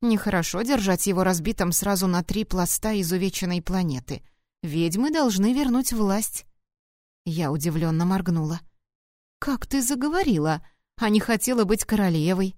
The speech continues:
Может, передумаешь?» «Нет уж»,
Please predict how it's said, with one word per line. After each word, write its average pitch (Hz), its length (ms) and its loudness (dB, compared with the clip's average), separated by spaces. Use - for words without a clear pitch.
Может, 214 380 4
передумаешь?» 202 720 2
«Нет 208 640 4
уж», 175 300 -2